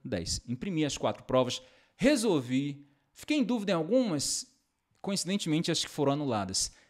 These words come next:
Então sempre tem questão anulada. Na prova de psicologia, temos uma média de cinco anulações. Juntando tudo, né? Português, legislação, et cetera, et cetera. Não só de psicologia. Psicologia vamos ter umas duas ou três.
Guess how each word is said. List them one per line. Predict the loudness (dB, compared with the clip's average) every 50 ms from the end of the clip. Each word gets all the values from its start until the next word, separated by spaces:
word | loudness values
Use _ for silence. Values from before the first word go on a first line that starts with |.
| _ _ -8
Então | -8 -4 -2 -2 -2 0
sempre | 0 -2 0 0 2 0 0 0 -2 -6 -6
tem | -4 -4 -4 -4 -2
questão | -2 -4 -4 -4 -2 -2 -2
anulada. | -2 -2 0 0 0 -2 -2 -6 -8 -12 -18 _ _ _ _ -6
Na | -2 -2 -2 -2
prova | -4 -8 0 4 6 6 8 6 4
de | 0 -4
psicologia, | -4 -6 -6 -4 -2 -2 0 2 2 0 0 0 0 0 0 -2 -4 -12 _ _ _ _
temos | -2 0 0 0 0
uma | 0 0 0 2 2
média | 4 4 4 4 2 2 0 -2
de | -2 -2
cinco | 0 2 2 4 4 4 4 4 2 2 0 0 -2 -2
anulações. | -2 -2 -2 -2 -2 -2 0 0 0 0 -2 -2 -4 -6 -8 -10 _ _ _
Juntando | -2 2 2 6 8 8 8 8
tudo, | 6 2 2 2 2
né? | 0 -2
Português, | -4 -6 -8 -10 -6 -4 -2 0 2 2 2 0 0 -2
legislação, | -4 -6 -6 -4 -4 -4 -2 -4 -4
et | -6
cetera, | -4 -4 -6 -6 -6 -8
et | -8
cetera. | -6 -6 -6 -6 -8 -8 -6
Não | -4 -4 -2
só | 0 0 0
de | -2 -2
psicologia. | -6 -10 -8 -6 -4 -4 -4 -4 -4 -6
Psicologia | -8 -6 -2 0 2 2 2 2
vamos | 2 2 2 2
ter | 2 2 0
umas | 0 0 -2 0
duas | 0 2 2 2
ou | 0
três. | 0 0 0 -2 -2